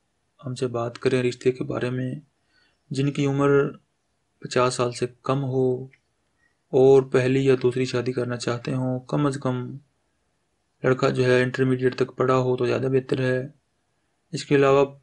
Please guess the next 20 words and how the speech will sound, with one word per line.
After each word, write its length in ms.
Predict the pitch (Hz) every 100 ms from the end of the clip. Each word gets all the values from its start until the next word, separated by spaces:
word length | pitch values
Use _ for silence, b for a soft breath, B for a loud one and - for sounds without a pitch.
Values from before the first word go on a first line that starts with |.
| -
चाहे 180 | 139 135
पाकिस्तान 380 | 135 131 131 135
के 80 |
किसी 260 | 131 135 135
भी 80 | 135
शहर 280 | 131 127 127
से 180 | - 135
हो, 260 | 131 131
ज़ात 200 | 127 127 131
बरादरी 320 | 127 127 131
कोई 240 | 131 127
भी 100 | 131
हो 160 | 135 131
या 200 | 135 151
बैरून 360 | 151 131 135 156
मुल्क 300 | 151 131 127 -
कहीं 160 | 123
भी 80 | 123
रहता 260 | 117 113 113
हो, 220 | 113